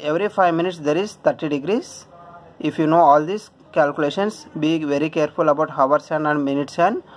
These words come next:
how much is the moving. So if you are calculating all the minutes, then it will be one hundred forty-eight degrees. That is the answer. Which of the following is not a mode of ventilation? P S M V, V A C,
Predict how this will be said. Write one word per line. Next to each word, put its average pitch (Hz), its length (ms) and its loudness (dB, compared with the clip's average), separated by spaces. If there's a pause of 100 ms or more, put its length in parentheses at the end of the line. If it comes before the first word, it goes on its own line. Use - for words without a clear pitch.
(200)
how 139 160 6
much 151 240 -2
is 135 160 -8
the 233 260 0 (320)
moving. 120 420 -4 (280)
So 156 200 0
if 147 200 -6
you 160 80 2
are 151 100 2
calculating 151 560 -2
all 143 300 2
the 160 80 -2
minutes, 160 500 -4 (240)
then 143 120 -4
it 131 120 -4
will 135 160 0
be 226 260 0 (680)
one 147 220 0
hundred 147 380 -4
forty-eight - 600 -4
degrees. 117 400 -10
That 131 160 -2
is 120 120 -10
the 185 100 0
answer. 139 460 -10 (1040)
Which 151 180 -4
of 180 140 0
the 196 100 2
following 175 360 0
is 160 120 -8
not 147 200 0
a 160 60 -2
mode 143 200 0
of 147 140 0
ventilation? 123 680 -12 (760)
P 170 200 2
S 156 160 -2
M 156 240 2
V, 180 220 -4 (260)
V 151 260 -2
A 143 120 -2
C, 170 340 -6